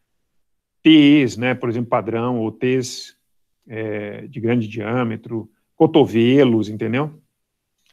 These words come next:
Por aí vai. Você tem entrada com quina viva, entrada reentrante, entrada arredondada, já falei sobre isso.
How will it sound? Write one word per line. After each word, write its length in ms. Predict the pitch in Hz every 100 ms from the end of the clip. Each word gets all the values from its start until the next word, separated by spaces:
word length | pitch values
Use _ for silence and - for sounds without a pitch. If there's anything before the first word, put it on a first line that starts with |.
| _
Por 100 | -
aí 120 | 180
vai. 220 | 131 123 110
Você 100 | 127
tem 160 | 160
entrada 340 | 160 156 160 156
com 120 | 135
quina 220 | 143 123
viva, 680 | 104 135 139 107 113 104 110
entrada 340 | 107 151 147
reentrante, 560 | 123 110 127 131 123 117
entrada 220 | 139 139
arredondada, 380 | 131 117 123 127
já 80 |
falei 180 | 123 131
sobre 240 | 123 123 110
isso. 300 | 98 -